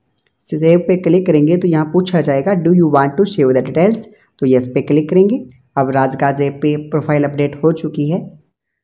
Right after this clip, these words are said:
जैसे ही क्लिक करते हैं ये इंटरफेस आता है। अब जो न्यू कार्मिक हैं या जिनके एसएसओ में कुछ गड़बड़ आ रही है तो सबसे पहले एसएसओ आईडी में जाकर अपनी प्रोफाइल को अपडेट करें।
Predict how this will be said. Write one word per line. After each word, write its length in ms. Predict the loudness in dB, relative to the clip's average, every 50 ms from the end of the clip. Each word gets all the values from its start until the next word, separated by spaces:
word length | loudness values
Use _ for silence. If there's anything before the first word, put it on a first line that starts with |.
| _ _ _
जैसे 360 | -14 -8 -8 -6 -6 -6 -8 -8
ही 100 | -8 -6
क्लिक 260 | -6 -6 -6 -6 -6
करते 260 | -8 -10 -10 _ -8
हैं 100 | -8 -8
ये 200 | -6 -6 -6 -6
इंटरफेस 440 | -6 -6 -8 -10 -8 -8 -8 -8 -10
आता 200 | -12 -12 -12 -12
है। 240 | -12 -14 -16 -18 _ _ _ _ _ _ _
अब 80 | -10 -8
जो 140 | -6 -6 -4
न्यू 220 | -4 -4 -4 -6
कार्मिक 460 | -6 -8 -8 -8 -8 -8 -10 -10 -10
हैं 380 | -12 -14 -14 -14 -18 _ _ _ _ _ -8
या 120 | -8 -8 -6
जिनके 520 | -8 -10 -10 -12 -10 -8 -8 -8 -8 -10 _ _ _ _ _ _ _ _ _ _ -12
एसएसओ 540 | -12 -10 -8 -10 -10 -8 -8 -8 -6 -6 -6
में 220 | -6 -6 -8 -8
कुछ 260 | -8 -12 -14 -14 _ _ _ _
गड़बड़ 320 | -10 -8 -8 -6 -6 -6 -6
आ 120 | -6 -6
रही 220 | -6 -8 -6 -6 -6
है 160 | -8 -8 -10
तो 300 | -10 -8 -8 -8 -8 -10
सबसे 320 | -12 -14 -16 -10 -10 -10
पहले 360 | -8 -6 -8 -8 -8 -8 -10 -10
एसएसओ 400 | -12 -12 -12 -12 -14 -12 -8 -8
आईडी 220 | -8 -6 -8 -8 -8
में 160 | -8 -10 -10
जाकर 500 | -10 -12 -14 -14 -14 -16 -16 -16 _ _ _ _ _
अपनी 220 | -12 -10 -8 -10 -10
प्रोफाइल 460 | -8 -8 -10 -10 -8 -8 -10 -10 -10
को 220 | -10 -8 -8 -8
अपडेट 300 | -8 -8 -10 -10 -10 -10
करें। 280 | -10 -12 -12 -12 -12 -14